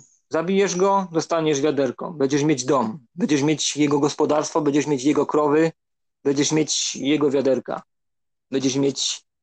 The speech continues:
to, co on ma, to jest twoje. Tylko wystarczy, żebyś go zabił. No i tak właśnie, e, to, to funkcjonowało.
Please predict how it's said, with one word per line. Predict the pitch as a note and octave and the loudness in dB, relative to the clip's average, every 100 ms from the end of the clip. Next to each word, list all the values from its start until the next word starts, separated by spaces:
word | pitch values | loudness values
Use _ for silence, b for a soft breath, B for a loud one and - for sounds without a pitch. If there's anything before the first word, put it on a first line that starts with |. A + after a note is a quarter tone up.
| _ _ | _ _
to, | - F3+ | -6 -4
co | G#3 D3+ | -2 -2
on | D3 | 0
ma, | C#3+ D3+ F#3+ F#3+ _ - | 0 0 -2 -6 _ -2
to | D3+ | -2
jest | D3 | -2
twoje. | - A#2+ - - _ | -2 -4 -6 -14 _
Tylko | - G3+ | -6 -4
wystarczy, | F#3 F3+ E3 D#3 | -2 -4 -4 -2
żebyś | C#3+ C#3 | 0 2
go | C3+ | 2
zabił. | A#2+ A2+ F2+ E3+ _ _ _ D3+ | 0 -4 -10 -18 _ _ _ -4
No | E3+ | -2
i | G3+ | 0
tak | G3+ F#3+ | -2 -2
właśnie, | G3 - F#3+ F#3+ F#3 _ _ _ _ _ _ - | -2 0 0 0 -4 _ _ _ _ _ _ -2
e, | D#3+ D#3+ E3 E3+ E3+ E3+ E3+ E3+ | 2 4 6 6 6 6 6 4
to, | F3 F3 F3 E3 | 2 2 0 0
to | F3 | -2
funkcjonowało. | E3 F3 F3 E3 D3 B2 A2+ | -2 -2 0 0 0 -2 -4